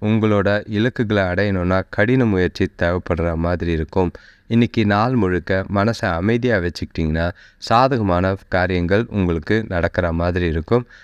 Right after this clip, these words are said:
என் நல்லதோ கெட்டதோ இன்னைக்கு நாள் இப்படித்தான்ற ஒரு மனநிலையோட கொண்டு போனீங்கன்னா பெரிய அளவுல பாதிப்பு இருக்காது. வேலை தொழிலை பொறுத்தளவுக்கு, வேலையிலையும் சரி, தொழிலையும் சரி,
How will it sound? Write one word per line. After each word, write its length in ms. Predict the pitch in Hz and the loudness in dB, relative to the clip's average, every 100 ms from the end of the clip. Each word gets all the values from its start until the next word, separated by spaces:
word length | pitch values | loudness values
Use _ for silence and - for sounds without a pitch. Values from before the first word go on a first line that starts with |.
| _ | _
என் 380 | - 110 113 113 | -6 -2 0 0
நல்லதோ 400 | 113 104 120 120 123 - | 0 2 2 2 0 0
கெட்டதோ 380 | 95 95 104 120 | -2 0 0 -2
இன்னைக்கு 420 | - 110 120 - 98 | 0 2 2 2 0
நாள் 260 | 101 107 110 | 0 -2 -4
இப்படித்தான்ற 800 | 95 - 87 - 110 117 101 98 | -4 -2 -4 0 -2 0 0 0
ஒரு 180 | 90 | 0
மனநிலையோட 720 | 85 92 110 117 95 92 90 95 | 0 0 2 0 0 -2 -2 -4
கொண்டு 280 | - 85 85 - | -2 -2 -2 -4
போனீங்கன்னா 400 | 82 78 85 120 - - - - | -4 -2 -2 -2 -4 -20 -20 -2
பெரிய 300 | 135 139 120 | 0 2 2
அளவுல 320 | 95 87 92 98 | 0 0 0 -2
பாதிப்பு 440 | - 92 92 80 82 | 0 0 0 -2 -2
இருக்காது. 600 | 78 - 78 73 90 90 _ _ _ - | -2 -2 -4 -2 -4 -4 _ _ _ -4
வேலை 300 | 113 120 110 | 0 2 0
தொழிலை 340 | - 110 104 | 0 2 2
பொறுத்தளவுக்கு, 640 | 95 95 - 90 82 131 127 _ - | 0 -4 0 -2 0 -2 -2 _ -10
வேலையிலையும் 680 | 104 95 98 98 95 104 | -2 0 2 2 2 0
சரி, 280 | 104 104 95 95 | 0 -2 -2 -2
தொழிலையும் 460 | 92 92 95 98 | 0 2 2 0
சரி, 360 | 104 - 92 117 | -2 -2 -2 -2